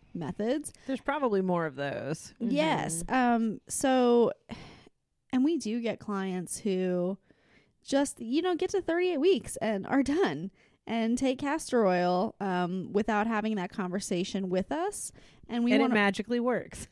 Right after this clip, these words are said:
Speaker 2: <laughs>
Speaker 1: Yes. But we wanna s-, put out there that we do not, as professionals or in our personal lives, recommend that.
Speaker 3: That stresses
Speaker 1: Um,
Speaker 3: me out, actually. A
Speaker 1: Yeah.
Speaker 3: lot.
Speaker 2: Yeah, and, and I've had several clients do it without telling me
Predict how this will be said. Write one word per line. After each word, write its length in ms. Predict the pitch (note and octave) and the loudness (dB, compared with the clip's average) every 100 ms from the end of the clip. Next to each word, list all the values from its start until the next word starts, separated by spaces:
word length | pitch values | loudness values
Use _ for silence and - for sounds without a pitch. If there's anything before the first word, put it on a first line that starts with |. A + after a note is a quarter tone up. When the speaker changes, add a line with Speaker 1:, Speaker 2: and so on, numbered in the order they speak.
| D4+ | -2
Speaker 2:
<laughs> 160 | - C4+ | -2 -2
Speaker 1:
Yes. 500 | A#3 - - - - | 0 0 -2 -6 -4
But 140 | - A3+ | 0 2
we 120 | C4+ | 4
wanna 220 | C#4+ C4+ | 2 2
s-, 140 | C4+ - | 0 -2
put 180 | D4 | 0
out 220 | A#3 G3+ A3 | 2 2 0
there 120 | G#3 | 0
that 200 | G#3 - - | -2 -4 -10
we 400 | G3 G#3+ G#3 G#3 | -6 -4 -2 -2
do 180 | G#3 G3 | 0 0
not, 580 | F#3 E3+ E3+ - - - _ _ _ _ _ _ _ _ _ _ _ - | -2 -2 -4 -6 -10 -14 _ _ _ _ _ _ _ _ _ _ _ -4
as 280 | F#3+ F3 - _ _ _ | -2 -2 -6 _ _ _
professionals 720 | - F3 F3+ F3 F3+ D3+ D3 G#3 | -8 -6 -4 -4 -6 -6 -6 -4
or 280 | D3+ D#3+ - | -4 -6 -8
in 120 | - D#3+ | -10 -8
our 80 | |
personal 400 | D#3+ D#3+ F3+ F3 | -6 -6 -6 -8
lives, 340 | D#3 D3+ E3+ G3+ | -6 -6 -6 -6
recommend 600 | D3+ E3+ E3 E3 E3 F#3 | -8 -6 -8 -8 -6 -4
that. 460 | C4+ G4+ - - - _ _ - - | -2 -4 -8 -16 -18 _ _ -20 -12
Speaker 3:
That 160 | - F#3+ | -4 -2
stresses 320 | G#3 E3+ E3+ | 0 -2 -6
Speaker 1:
Um, 60 | C#3 | -8
Speaker 3:
me 40 | |
out, 180 | C#3+ C3 | -10 -12
actually. 500 | C3+ - D#3 D#3 D3+ _ _ _ _ - - | -14 -16 -14 -14 -16 _ _ _ _ -18 -10
A 40 | - | -2
Speaker 1:
Yeah. 40 | |
Speaker 3:
lot. 80 | B3 A3+ | 0 2
Speaker 2:
Yeah, 260 | F4 C4+ A#3 | 2 2 0
and, 100 | B3 - | -2 -2
and 180 | B3 B3+ | 0 2
I've 140 | B3 | 2
had 380 | A#3 C4 D#4 G3+ | 0 -4 -4 -10
several 500 | - - B3 A3 F3+ | -12 -2 -2 0 -4
clients 520 | - G#3 G#3 F3 D#3+ | -4 -6 -4 -6 -10
do 220 | - G#3 F#3+ | -4 0 2
it 120 | D#3+ | 0
without 340 | F3+ F#3 E3 | -2 -4 -4
telling 300 | - G3 F#3 | -4 -4 -4
me 340 | F3+ E3 D#3+ | -4 -6 -8